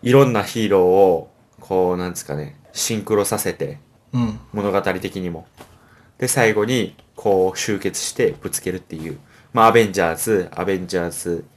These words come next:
Speaker 1: エイジ・オブ・ウルトロン、今回、まあ、インフィニティ・ウォーって三作品目ですけど。いや、これはな、ほんますごいなっていう。すごいしか出ないんで、なんかレビューとしてどうなんかなと思うんですけど。
Speaker 2: <laughs>
Speaker 1: なんか特に、ぼ-、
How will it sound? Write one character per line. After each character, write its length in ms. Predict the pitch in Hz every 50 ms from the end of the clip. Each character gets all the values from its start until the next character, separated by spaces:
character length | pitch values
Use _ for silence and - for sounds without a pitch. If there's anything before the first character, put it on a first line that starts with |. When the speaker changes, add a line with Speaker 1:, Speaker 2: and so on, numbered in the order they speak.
| _ _ -
Speaker 1:
エ 80 | 101
イ 100 | 98 95
ジ・ 140 | 92 101 101
オ 100 | 95 92
ブ・ 80 | 92 98
ウ 40 |
ル 100 | 95 98
ト 120 | 90 - 101
ロ 120 | 117 123 113
ン、 80 | 95
今 160 | - 107 98
回、 160 | 90 - 87 87
ま 120 | 87 80
あ、 80 | 73 -
イ 100 | - 92
ン 40 | 90
フ 80 | - -
ィ 60 | 98
ニ 100 | 92 87
テ 140 | 80 - 95
ィ・ 60 | 95
ウ 40 | 90
ォ 80 | 85 73
ー 60 | 73
っ 20 |
て 140 | 71 76 78
三 200 | - - 92 92
作 260 | 85 87 82 - 90
品 220 | 85 - 95 90 90
目 120 | 92 90
で 80 | 87 82
す 80 | -
け 80 | - 85
ど。 100 | 73 - - - - - - - - - - - - - - - - - - _ _ _ _ _ _ _ _ -
い 40 | 113
や、 140 | 95 95 -
こ 280 | - 101 101 - 110
れ 80 | 107 107
は 160 | 104 104 101
な、 280 | 98 95 92 90 87 87
ほ 140 | - -
ん 80 | 92 90
ま 80 | 90 87
す 160 | - - -
ご 140 | 101 92 82
い 40 |
な 100 | 80 80
っ 20 | 73
て 140 | - - 73
い 140 | 71 71
う。 100 | 71 - - - _ _ _ _ _
す 180 | - - - 131
ご 120 | 147 190
い 40 | 185
し 60 | -
か 100 | - 101
出 120 | 98 120 123
な 140 | 131 127
い 100 | 104 95
ん 120 | 90 87 85
で、 240 | 85 90 85 87 82
な 100 | 90 87
ん 20 |
か 100 | 85 90
レ 120 | 90 113 131
ビ 80 | 143
ュ 40 | 147
ー 20 | 143
と 60 | 143
し 100 | 143 -
て 60 | -
ど 140 | 85 110 117
う 40 | 110
な 60 | 98
ん 60 | 80
か 80 | 73 80
な 100 | 78 73
と 100 | 73 85
思 120 | 87 98 101
う 20 |
ん 40 | 87
で 60 | 82
す 60 | -
け 80 | - -
ど。 100 | 71 -
Speaker 2:
<laughs> 1600 | - 139 131 - 139 135 - 170 147 - 165 156 135 - - 139 - - - - - - - - - - - - - - - -
Speaker 1:
な 60 | 123
ん 40 | 120
か 100 | 120 127
特 300 | - - 208 - 202 151
に、 340 | 131 131 120 107 95 85 - - _ _ _ -
ぼ-、 100 | -